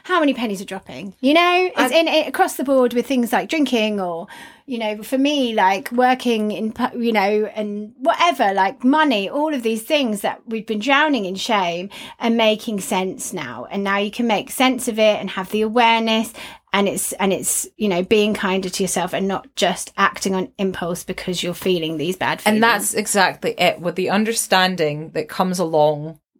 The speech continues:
Speaker 3: with the A D H D diagnosis.
Speaker 1: Yeah.
Speaker 3: It does make things a little bit easier because you know why you're doing things.
Speaker 1: Yeah.
Speaker 3: And that why can help you control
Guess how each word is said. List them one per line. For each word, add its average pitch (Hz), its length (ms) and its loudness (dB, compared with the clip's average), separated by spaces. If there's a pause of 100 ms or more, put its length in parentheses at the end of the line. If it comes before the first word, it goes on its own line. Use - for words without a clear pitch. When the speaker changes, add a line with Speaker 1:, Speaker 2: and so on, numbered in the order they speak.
(120)
Speaker 3:
with 175 420 -2
the 180 140 0
A 160 140 0
D 156 200 -4
H - 120 -8
D 151 160 -4
diagnosis. 151 640 -2
Speaker 1:
Yeah. 190 340 0 (680)
Speaker 3:
It 156 240 -2
does 190 320 2
make 180 280 -2
things 165 400 -2
a 156 60 2
little 165 360 0
bit 190 140 -8
easier 202 520 -2
because 196 360 -4
you 208 100 2
know 220 180 6
why 190 480 0
you're 185 220 -2
doing 143 360 -8
things. - 460 -12
Speaker 1:
Yeah. 208 360 -2 (380)
Speaker 3:
And 175 260 -4
that 196 420 2
why 160 720 2 (480)
can 170 160 0
help - 440 -2
you 151 380 0 (280)
control 165 720 -2